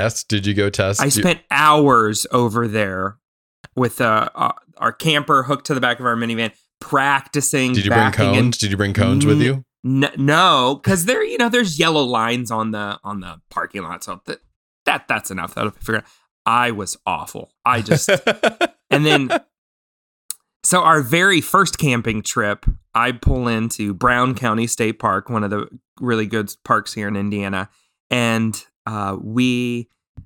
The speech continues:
Speaker 2: I'm super nervous, you know, here we go. The second we pull up,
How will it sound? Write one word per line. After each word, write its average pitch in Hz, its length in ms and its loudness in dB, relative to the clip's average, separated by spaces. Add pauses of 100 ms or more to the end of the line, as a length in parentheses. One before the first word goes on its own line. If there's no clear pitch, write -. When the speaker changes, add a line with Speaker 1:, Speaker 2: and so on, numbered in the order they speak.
(140)
Speaker 2:
I'm 127 180 0
super 131 400 0
nervous, 95 640 -4 (100)
you 107 100 -6
know, 98 200 -4
here 110 200 -4
we 113 120 -4
go. 90 400 -6
The - 80 -10
second 147 480 -2
we 123 100 -4
pull 113 260 -4
up, 101 240 -2